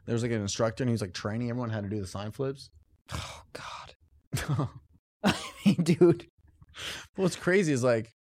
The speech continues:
Speaker 1: eight out of the ten people were there, like, "Let's fucking go." Two people were like, "Yeah, this is a job."
Speaker 2: Yeah.
Speaker 1: Eight people were like, "I'm finna." 'Cause, dude, if you do that and you get on the right video,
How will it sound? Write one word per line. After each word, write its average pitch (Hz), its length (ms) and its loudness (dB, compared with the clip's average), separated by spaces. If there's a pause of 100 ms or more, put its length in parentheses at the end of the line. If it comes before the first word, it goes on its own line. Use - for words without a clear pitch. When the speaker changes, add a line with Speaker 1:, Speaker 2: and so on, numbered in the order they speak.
(880)
Speaker 1:
eight 180 240 6
out 160 180 4
of 139 60 0
the 135 80 0
ten 139 240 0
people 139 140 2
were 127 60 2
there, 127 180 2
like, 104 280 0
"Let's 113 220 -4
fucking 95 580 -4
go." 87 520 -8
Two 160 100 -4
people 135 180 -2
were 104 60 -2
like, 107 60 -4
"Yeah, 107 180 -4
this 104 140 -6
is 92 100 -6
a 87 80 -8
job." 98 440 -4 (260)
Speaker 2:
Yeah. 139 180 8
Speaker 1:
Eight 143 160 4
people 139 140 2
were 117 80 4
like, 98 180 0 (140)
"I'm 117 200 2
finna." 92 380 0 (320)
'Cause, 156 140 0
dude, 170 180 4
if 117 140 -2
you 233 100 0
do 247 140 0
that 233 300 2
and 147 120 0
you 185 60 -2
get 190 120 2
on 165 140 -2
the 127 100 -2
right 127 240 0
video, 151 480 -2